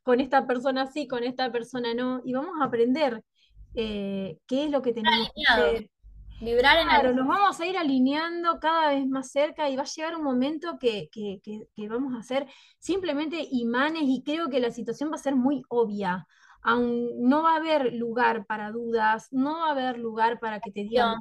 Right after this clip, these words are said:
Speaker 2: No.
Speaker 1: "No, yo no siento lo mismo, no, no, no, no te quiero", porque creo que cuando uno está en la energía que es propia de uno, eh, somos un, un imán,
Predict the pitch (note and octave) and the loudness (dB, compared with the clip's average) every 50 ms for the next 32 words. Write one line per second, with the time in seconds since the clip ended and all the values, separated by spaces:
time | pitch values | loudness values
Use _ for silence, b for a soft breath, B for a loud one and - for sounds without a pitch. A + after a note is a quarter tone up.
0 | - - C#4 D4+ D#4+ D#4+ D4+ C#4+ - D4 C#4 C#4 C#4 C4+ - C4+ C4 B3+ B3+ A#3 | -4 -2 0 2 4 4 4 4 2 0 0 0 0 0 0 0 0 2 0 0
1 | A#3 A3+ A#3 B3+ C#4+ D4+ D#4 D#4 D4+ D4+ D4 C4+ C4+ C4 B3+ A#3 A#3 B3 B3 A#3+ | 0 0 0 0 0 0 -2 -2 -2 0 0 2 2 0 0 -2 -2 -2 -2 -2
2 | B3 b b b b b b b - - B3 B3 B3 A#3+ A#3 A#3 A#3+ A#3+ A#3+ B3 | -4 b b b b b b b -8 -4 -4 -2 -2 -2 -2 -2 -2 -2 -2 -2
3 | B3 A#3+ C4 C4+ C#4+ D4 C#4+ - C4+ B3+ - C4+ A#3+ C#4+ D4 E4 E4+ D#4+ C4+ C#4+ | -2 -2 -2 -2 -2 -2 -2 -2 -4 -6 -6 -6 -6 -4 -2 -2 -2 -2 -2 -2
4 | A#3+ B3+ B3 B3 C4 C#4+ D4+ D4+ - - - C#4+ D4 D4+ D4+ C#4+ C4 B3 A#3+ B3 | -2 0 0 0 0 0 -2 -4 -6 -2 0 0 2 2 0 0 0 -2 -2 -4
5 | - - C4+ C4 C4 A3+ A3 A3+ - B3+ B3+ - _ - C#4+ C4+ - D#4 D#4 D4 | -6 -4 -2 0 2 2 2 0 -2 -4 -6 -6 _ -6 -6 -4 -2 -2 0 2
6 | C4 A#3+ A#3+ A#3+ B3+ C4+ D#4 F4 F4+ F4+ F4+ F#4 _ b b b b b b b | 4 4 4 2 0 -2 -2 -4 -8 -12 -18 -20 _ b b b b b b b
7 | - A#3 A#3 A3 G#3+ G#3+ G#3 G#3 - - - D4+ D#4 E4 E4 D#4+ D4 B3 A#3 A#3 | -4 -4 -4 -4 -6 -8 -10 -12 -12 -4 0 2 2 2 2 0 -2 -2 -2 -2
8 | A#3+ B3 B3 B3 B3 - _ - C4 C#4 C#4+ C#4 - - B3 A#3 A#3 A3+ A3+ A3 | 0 0 0 -2 -2 -6 _ -2 -2 -2 -2 -4 -6 -6 -6 -4 -4 -2 -2 -2
9 | G#3+ G#3+ G#3 G#3+ G#3 | -2 -4 -6 -8 -10